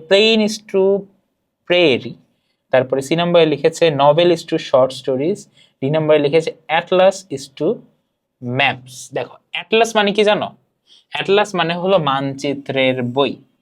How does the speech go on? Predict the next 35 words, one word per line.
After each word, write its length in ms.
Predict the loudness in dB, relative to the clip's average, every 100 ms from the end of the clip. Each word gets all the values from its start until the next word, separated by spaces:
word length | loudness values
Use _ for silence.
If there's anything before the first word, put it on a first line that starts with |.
| _
ঠিক 140 | -6 -6
আছে? 120 | -6 -18 _ _ -8
মানচিত্রের 520 | -6 -4 -6 -2 0
বইয়ের 220 | 2 2
মধ্যে 180 | 0 -2
কি 120 | -2
থাকে? 300 | 0 0 -2 -6 -8 _ _ _
ম্যাপ 160 | -4 -4 -4
থাকে, 220 | -8 -8 -16 _ _
অনেকগুলো 400 | -4 -2 0 2 2
ম্যাপ 180 | 0 -8
থাকে। 220 | -14 -12 -14 _ _ _ _ -6
আর 80 | -2
রেঞ্জের 400 | 0 2 2 2
মধ্যে 240 | 2 2 2
কি 120 | 0
থাকে? 300 | 0 0 0 0 0 2
পর্বত 240 | 2 2
শ্রেণীর 300 | 0 0 0
মধ্যে 240 | 0 2 0 0 -8 _ _ _ 0
অনেকগুলো 360 | 2 2 2
পর্বত 320 | 2 0 -2 -6
থাকে। 200 | -8 -10 -14 _ _ -8
So, 100 | -4
এই 140 | 0 2
অ্যানালজি 380 | 2 0 -2 -4 -8
তুমি 140 | -8 -8 -8 -16 -8
মিলাইতে 300 | -6 -4 -6
পারো। 220 | -10 -14 _ _ _ _ _ _ _ _ _ _ -6
So, 100 | -2
এভাবে 360 | 0 2 4 2 0 -8 _ _
মিলায়ে 280 | 2 4 4
মিলায়ে 320 | 4 4 4 2
পড়বা, 280 | 2 4 0 -2 _ _ -10
ওকে? 180 | -4 -4